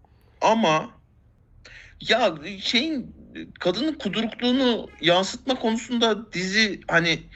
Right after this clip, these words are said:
belki diğer ka-, karakter motivasyonları konusunda çok çok iş, iş çıkarmıyor olabilir ama Alicent'la, e, Rhaenyra'nın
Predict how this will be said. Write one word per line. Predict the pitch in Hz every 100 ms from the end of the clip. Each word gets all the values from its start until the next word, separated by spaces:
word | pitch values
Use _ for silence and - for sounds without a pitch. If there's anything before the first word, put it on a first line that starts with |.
| - - -
belki | 151 190
diğer | 196 226
ka-, | 233 208 185 -
karakter | 180 170 185 208
motivasyonları | 185 180 180 180 190 190 190
konusunda | 190 185 180 185 180
çok | - 208
çok | 202 -
iş, | 185 -
iş | 165 -
çıkarmıyor | - - 185 202 185
olabilir | 185 190 185
ama | 165 170 110 - - - - - - _ - -
Alicent'la, | 175 208 262 214 - 214 208 190 - -
e, | 156
Rhaenyra'nın | 156 156 151 180 202 202 196 190 185